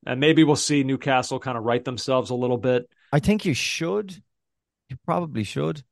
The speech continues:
Speaker 2: Um, but, yeah. Um, remember how excited we were a month ago about Villa? It's kind of
Speaker 1: Well, they've dropped to fifth now.
Speaker 2: Yeah.
Speaker 1: Um,
Speaker 2: Level in points, mind you, with Tottenham.
Speaker 1: Yeah, I guess Tottenham
Speaker 2: Tottenham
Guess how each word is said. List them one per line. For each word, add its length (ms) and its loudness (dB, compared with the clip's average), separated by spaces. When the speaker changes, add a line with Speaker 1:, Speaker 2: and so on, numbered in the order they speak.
Speaker 2:
Um, 720 0
but, 220 -2
yeah. 260 -2
Um, 560 -4
remember 240 0
how 100 2
excited 380 0
we 120 -4
were 180 2
a 60 0
month 220 -2
ago 120 -2
about 260 -2
Villa? 320 -4
It's 100 -20
kind 200 -10
of 160 -12
Speaker 1:
Well, 80 2
they've 100 2
dropped 260 4
to 60 2
fifth 380 0
now. 460 -8
Speaker 2:
Yeah. 420 -4
Speaker 1:
Um, 480 -8
Speaker 2:
Level 220 0
in 120 0
points, 340 -4
mind 220 -6
you, 100 -6
with 140 -12
Tottenham. 380 -8
Speaker 1:
Yeah, 340 -2
I 120 -6
guess 120 -8
Tottenham 280 -2
Speaker 2:
Tottenham 100 -2